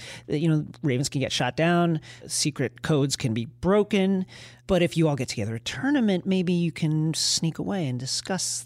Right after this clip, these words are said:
things. So that's the kind of context that this tournament takes place in. And those were the kind of whispers that were, that were circling around this tournament, because Lord Whent, you see, he was offering prizes far in excess of those offered,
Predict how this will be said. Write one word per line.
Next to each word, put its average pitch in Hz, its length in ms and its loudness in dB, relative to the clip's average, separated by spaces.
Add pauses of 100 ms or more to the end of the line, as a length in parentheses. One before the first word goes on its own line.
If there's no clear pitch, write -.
things. 92 300 -6
So - 100 -4
that's 226 280 -2
the - 80 -10
kind - 200 -4
of - 60 -6
context - 720 -2 (240)
that 151 180 -2
this - 220 2 (220)
tournament 139 500 2 (220)
takes - 240 -4
place - 420 -6
in. - 180 -12 (440)
And 160 120 2
those 180 200 4
were 190 60 4
the 160 40 0
kind 175 180 2
of 151 100 0
whispers 165 460 2
that 127 140 0
were, 117 300 -4 (320)
that 143 160 2
were 135 160 0
circling 156 420 2
around 180 320 2
this 143 220 2
tournament, 107 400 -4
because 139 340 -2
Lord 185 240 4
Whent, 254 320 0
you 160 60 2
see, 143 340 2 (300)
he 196 80 4
was 165 100 4
offering 160 300 2
prizes 165 520 -2
far 156 380 2
in 143 80 2
excess - 480 0
of 120 140 -6
those 120 600 -2
offered, 117 640 -6